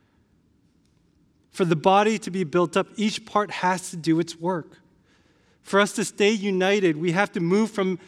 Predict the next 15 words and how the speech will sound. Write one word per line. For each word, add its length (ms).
a 80
consumerist 720
mentality 640
to 160
a 40
contributor's 680
mentality. 640
We 100
have 80
to 100
stop 380
thinking 320
in 100
terms 320
of 160